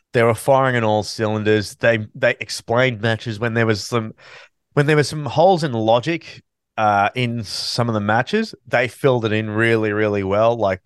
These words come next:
the no D Q, any botches, stuff like that. They just, e-, everyone was on the same page for this pay-per-view.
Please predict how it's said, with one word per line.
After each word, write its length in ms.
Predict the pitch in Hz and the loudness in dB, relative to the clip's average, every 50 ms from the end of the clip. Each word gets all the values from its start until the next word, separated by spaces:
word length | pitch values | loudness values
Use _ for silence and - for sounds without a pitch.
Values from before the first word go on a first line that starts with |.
| _ _ _ _ _ _ _ _ | _ _ _ _ _ _ _ _
the 100 | 120 110 | -6 -2
no 240 | 113 110 113 113 | 0 2 2 2
D 260 | 113 98 120 113 110 104 | 0 0 0 0 0 0
Q, 420 | - - - 110 110 110 113 123 | -4 -6 -4 -2 0 0 -2 -2
any 220 | - 131 123 120 113 | -4 -4 -6 -6 -6
botches, 680 | 101 - - 110 110 117 - - 127 117 113 113 107 | -4 -2 0 0 0 0 -2 -4 -4 -2 -2 -4 -4
stuff 320 | - - - 139 123 - | -6 -2 0 0 0 2
like 200 | - 117 107 - | 0 -2 -2 -2
that. 200 | - 113 110 107 | -2 -2 -2 -2
They 120 | - 113 113 | -2 -4 -4
just, 220 | 110 143 135 - _ _ _ _ _ _ | -4 -6 -10 -10 _ _ _ _ _ _
e-, 80 | - - _ _ _ _ _ - - - - | -20 -20 _ _ _ _ _ -12 -12 -6 -2
everyone 380 | 156 180 202 214 208 190 175 156 | 0 2 4 4 2 2 2 0
was 180 | 143 143 139 - | 0 0 0 0
on 160 | 135 131 135 123 | 0 0 0 0
the 120 | 117 110 | -2 -4
same 360 | - - - 113 110 110 110 | -4 -2 -2 -2 -2 -2 -4
page 360 | - 107 104 98 95 95 85 | -4 -2 0 0 0 0 -4
for 100 | 85 - | -10 -12
this 160 | 82 90 85 - | -12 -12 -10 -4
pay-per-view. 500 | - 90 87 80 85 80 78 76 71 | -4 -2 -2 -4 -6 -12 -14 -14 -14